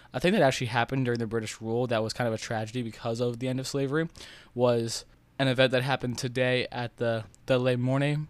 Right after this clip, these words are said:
Brabant Mountain, which is a huge famous World Heritage Site today and is visited all the time in Mauritius. But the reason it gets this distinction is really sad because many slaves fled here throughout all of the slave times under the British, and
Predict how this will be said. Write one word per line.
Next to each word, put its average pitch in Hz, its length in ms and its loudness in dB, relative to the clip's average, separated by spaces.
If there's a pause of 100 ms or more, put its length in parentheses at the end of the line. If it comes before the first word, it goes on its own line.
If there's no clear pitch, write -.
(120)
Brabant 120 420 0
Mountain, 143 400 0 (400)
which 123 200 -2
is 110 80 -6
a 110 80 0
huge 151 480 2
famous 123 360 0
World 113 140 -2
Heritage 117 300 -4
Site 117 160 -4
today 113 360 -2
and 110 100 -2
is 107 120 -6
visited 113 320 -4
all 110 180 2
the 110 80 -4
time 113 160 -4
in 120 60 -2
Mauritius. 131 540 -2 (160)
But 123 320 2 (440)
the 131 100 0
reason 139 340 6
it 120 100 0
gets 120 240 0
this 123 180 -2
distinction 117 440 -4
is 110 140 -4
really 107 180 -4
sad 117 460 0
because 107 400 -6 (220)
many 139 240 2
slaves 127 400 2
fled 117 220 0
here 113 200 -4
throughout 110 460 -2
all 110 300 2
of 107 180 -8 (220)
the 117 100 -2
slave 120 280 0
times 123 300 -2
under 117 160 -4
the 127 80 -4
British, 143 460 -2 (120)
and 113 440 0